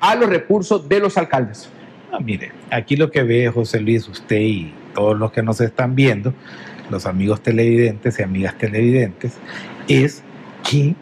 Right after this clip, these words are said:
Speaker 2: están desesperados, porque la Sala de lo Constitucional les declaró inconstitucional, entonces ya se les perdió le-, la forma de cómo querer robar el dinero porque lo hicieron totalmente con las patas,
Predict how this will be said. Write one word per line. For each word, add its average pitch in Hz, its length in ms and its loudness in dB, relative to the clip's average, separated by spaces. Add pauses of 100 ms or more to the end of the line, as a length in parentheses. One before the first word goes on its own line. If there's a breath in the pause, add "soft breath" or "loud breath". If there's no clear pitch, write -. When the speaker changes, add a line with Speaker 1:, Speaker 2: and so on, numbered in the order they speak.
(100)
Speaker 2:
están 143 340 0
desesperados, 220 880 2 (920 loud breath)
porque 160 340 4
la 175 200 4
Sala 196 380 4
de 156 100 6
lo 151 160 2
Constitucional 185 880 2 (240 loud breath)
les 160 260 4
declaró 196 680 4 (160)
inconstitucional, 185 1300 2 (460)
entonces 196 280 0
ya 262 420 0
se - 180 2
les 180 160 2
perdió 185 680 2 (200)
le-, 190 400 4 (100)
la 170 180 4
forma 226 400 4
de 190 120 4
cómo 185 240 2
querer 156 340 2
robar 175 340 2
el 180 100 4
dinero 180 360 2
porque 185 220 -2
lo 160 100 4
hicieron 139 480 0 (300 loud breath)
totalmente 156 760 -2
con 160 180 0
las 165 140 -2
patas, 202 500 -4